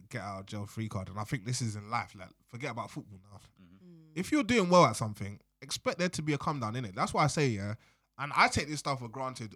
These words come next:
Speaker 1: all the time, but it's like, prepare for the worst, you know what I mean? So
Speaker 3: Mm.
Speaker 1: even if it happens,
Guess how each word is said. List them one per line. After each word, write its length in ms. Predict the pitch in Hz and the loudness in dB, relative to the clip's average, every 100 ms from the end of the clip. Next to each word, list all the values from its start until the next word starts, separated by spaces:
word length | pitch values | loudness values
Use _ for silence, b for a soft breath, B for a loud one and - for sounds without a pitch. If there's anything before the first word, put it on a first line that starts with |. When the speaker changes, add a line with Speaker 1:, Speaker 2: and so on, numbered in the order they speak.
| - | -12
Speaker 1:
all 380 | 123 131 123 | -4 0 0
the 100 | 120 | -2
time, 400 | 113 123 101 87 - | -2 0 -2 -8 -12
but 140 | 104 | -10
it's 120 | 120 - | -8 -2
like, 340 | 110 92 - - _ _ _ _ _ _ _ _ _ - | -2 -4 -10 -20 _ _ _ _ _ _ _ _ _ -6
prepare 360 | 123 - 147 | 2 6 6
for 100 | 139 | 6
the 80 | 110 | -2
worst, 320 | 110 95 - | -8 -10 -16
you 60 | 110 | -16
know 60 | 120 | -14
what 80 | |
I 20 | 117 | -14
mean? 180 | 107 95 | -16 -16
So 120 | - | -8
Speaker 3:
Mm. 40 | |
Speaker 1:
even 180 | 143 185 | -4 -2
if 100 | 220 | 2
it 60 | 185 | 4
happens, 560 | 185 175 123 131 - | 4 2 -2 -6 -10